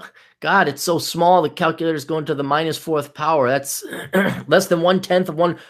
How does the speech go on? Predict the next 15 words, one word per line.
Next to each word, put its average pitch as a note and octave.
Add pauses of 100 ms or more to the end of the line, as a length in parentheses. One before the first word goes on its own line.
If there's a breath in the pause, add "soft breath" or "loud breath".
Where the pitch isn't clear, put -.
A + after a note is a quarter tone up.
(160 loud breath)
uh, -
one-sixth A3 (140)
of, F3+ (960)
what, - (500)
four, B2+
one, A2+ (400)
one, B2+ (1700)
two A#2
is G#2+
hundredths, G2+ (680)
three, A2
four, - (920)
six -
ten F3+
thousandths? E3